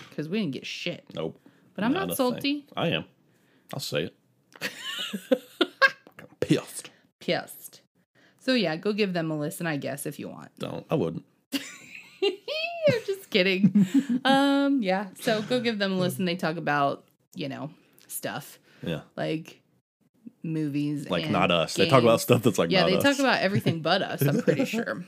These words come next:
Speaker 1: But hey.
Speaker 2: Yeah.
Speaker 1: Whatever.
Speaker 2: They talk.
Speaker 1: They talk.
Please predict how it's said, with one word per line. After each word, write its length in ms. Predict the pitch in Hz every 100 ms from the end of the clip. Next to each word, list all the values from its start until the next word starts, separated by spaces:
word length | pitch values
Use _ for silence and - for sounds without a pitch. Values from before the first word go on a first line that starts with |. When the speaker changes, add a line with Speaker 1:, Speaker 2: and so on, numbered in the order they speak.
| - -
Speaker 1:
But 140 | 185
hey. 300 | 180 117 170 - _ -
Speaker 2:
Yeah. 200 | - - - _ -
Speaker 1:
Whatever. 500 | 180 185 151 - - -
Speaker 2:
They 80 | 175
talk. 340 | - 92 - - 190 202
Speaker 1:
They 140 | - 262
talk. 360 | 139 135 -